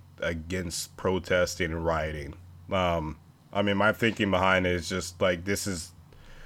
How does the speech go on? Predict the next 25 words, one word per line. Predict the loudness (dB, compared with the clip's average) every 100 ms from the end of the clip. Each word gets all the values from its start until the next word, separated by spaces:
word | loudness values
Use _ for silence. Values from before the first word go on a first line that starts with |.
| -20 -20 -16 -4
this | -2 0
is | 0
all | 2 4 4
made | 4 2 2
from | -2
decisions. | -4 -2 0 0 -4 -8 -10 -12 -18 -20 -20 -20 -20 -20 -20 -20 -20 -20 -6
This | -2 0
all | 4 4
could | 6 6
have | 6
been | 6
avoided | 4 4 4 4
years | 2 4 4 4
ago | 4 4 4
when | 2 -2 -4
someone | 0 2 4 4 2
made | 2 0
a |
decision | -2 -4 -2 -2 -2 -6 -6
to, | -4 -4 -4 -8 -12 -20 -20 -12 -2
uh, | 2 2 0 -4
vet | -6 -6 0 2 2
police | 0 0 0 2
officers | 2 2 -2 -2 -2 -2
and | -4 -6